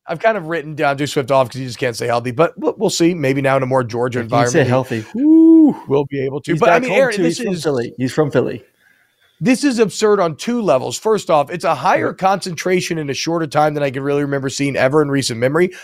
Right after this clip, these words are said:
Speaker 1: But beyond that, Philadelphia already felt like a championship team, and it feels like they maybe had the first round of any team in the N F L.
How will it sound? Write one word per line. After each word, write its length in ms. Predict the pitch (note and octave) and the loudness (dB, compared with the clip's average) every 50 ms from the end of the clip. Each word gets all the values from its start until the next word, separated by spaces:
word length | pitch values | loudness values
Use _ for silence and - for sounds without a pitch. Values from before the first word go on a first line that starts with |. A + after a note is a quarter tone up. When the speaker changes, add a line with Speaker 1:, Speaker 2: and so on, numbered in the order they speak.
| - - - _ _ | -20 -20 -20 _ _
Speaker 1:
But 300 | - C#3+ C#3+ F3+ F3 - _ _ _ - D3 B2 | -8 -2 -2 -2 -2 -4 _ _ _ -20 -14 -10
beyond 540 | C3+ E3 D#3 D#3 D#3+ F3 G3 A3+ A#3+ G#3 | -8 -6 -2 0 0 2 2 2 0 0
that, 280 | F3+ D#3 C#3 C3 C3 - _ _ _ _ _ _ _ _ _ _ _ _ _ _ _ - | 0 0 0 0 -2 -4 _ _ _ _ _ _ _ _ _ _ _ _ _ _ _ 2
Philadelphia 420 | - G#3+ A3+ G#3+ A3 G#3+ E3+ G#3 | 4 4 4 4 2 0 0 -2
already 220 | G3 F#3+ F#3+ F3+ E3 | -2 -2 -2 -2 -4
felt 220 | - - G3+ A3 | -2 0 0 2
like 140 | A3+ A#3 F#3 | 2 0 -2
a 60 | G3 | -4
championship 500 | D#3 - F#3 F3 E3 D3 D3 - D3+ B2+ | -6 -4 -4 -4 -4 -4 -6 -8 -8 -6
team, 260 | - D3+ C#3+ C#3+ D3 - - _ | -2 -2 -2 -2 -4 -6 -6 _
and 140 | - D#3 E3+ | -4 -2 -2
it 180 | E3 C3+ - - | -2 -4 -6 -4
feels 240 | A3+ C4 C4 G3+ | -2 0 0 0
like 140 | G3+ F#3+ F3 | 0 -2 0
they 120 | E3 F3 E3+ | -2 -2 -4
maybe 440 | D#3+ D#3 E3+ F#3+ A#3+ B3 C4+ A3 | -2 -2 0 0 0 0 0 -2
had 240 | F3 - F#3+ G3 F#3+ | 0 0 0 0 0
the 80 | D#3+ D3+ | -2 -6
first 320 | - - F#3 F3+ E3+ - - | -6 -4 -4 -4 -4 -4 -2
round 280 | E3 F3+ F#3 F#3 E3+ | 0 2 2 2 2
of 80 | D#3 D3 - _ | -2 -4 -6 _
any 260 | - A3 D4 F4+ F4 | 0 2 4 4 2
team 240 | - - - A3 G3 | 2 0 -4 -4 -4
in 80 | F#3 E3+ | -4 -2
the 120 | E3+ E3 | -2 -2
N 80 | D#3+ D3+ | -2 -2
F 120 | C#3+ - - | -2 0 2
L. 280 | G#3+ G#3+ G3 F3 - | 4 4 4 2 0